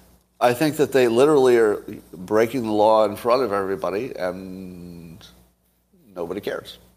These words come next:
Biden's approval has reached, you know, crazy levels of lowness now. Um, Biden's approval in the eighteen to twenty-nine-year-old, according to a New York Times Siena poll,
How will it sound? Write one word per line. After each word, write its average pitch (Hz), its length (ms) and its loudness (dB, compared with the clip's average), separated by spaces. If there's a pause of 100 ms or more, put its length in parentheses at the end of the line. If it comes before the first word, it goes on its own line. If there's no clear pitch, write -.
(1700)
Biden's 170 380 2
approval 180 520 6
has 143 240 2
reached, 151 280 -4
you 135 260 -12 (200)
know, 98 240 -2
crazy 117 520 -4
levels 92 560 -6
of 90 180 -12
lowness 95 440 -6
now. 87 200 -14 (680)
Um, 104 500 0 (1400)
Biden's 135 300 2
approval 131 520 2
in 101 120 -2
the 107 100 -4
eighteen 117 380 -4
to 110 100 -12
twenty-nine-year-old, 110 920 -4
according 101 300 -4
to 101 80 -4
a 90 40 -4
New 95 140 -6
York 95 200 -2
Times 92 340 -4
Siena 92 260 -6
poll, 95 320 -8